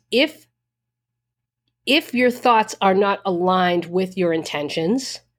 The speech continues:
your behavior is going to be as disorganized as this letter. <laughs> Your th-, behavior and your thoughts are going to be as disorganized as this letter.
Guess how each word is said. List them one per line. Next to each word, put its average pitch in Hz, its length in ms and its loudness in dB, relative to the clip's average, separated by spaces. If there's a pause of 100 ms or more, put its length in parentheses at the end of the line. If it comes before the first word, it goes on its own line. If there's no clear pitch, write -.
(360)
your 208 140 2
behavior 240 640 2
is 208 240 -2
going 202 340 2
to 226 120 -2
be 170 480 -2 (200)
as 170 180 -2
disorganized 185 800 -2 (140)
as 160 200 -2
this 156 160 -8
letter. 165 420 0
<laughs> - 40 0 (1120)
Your 196 180 0
th-, 196 160 -14
behavior 214 520 2
and 202 160 -2
your 190 120 2
thoughts 175 400 -2
are 185 60 -2
going 175 240 0
to 196 60 -6
be 170 140 0
as 160 80 -4
disorganized 170 640 -4
as 160 160 -4
this 160 220 -12
letter. 185 440 0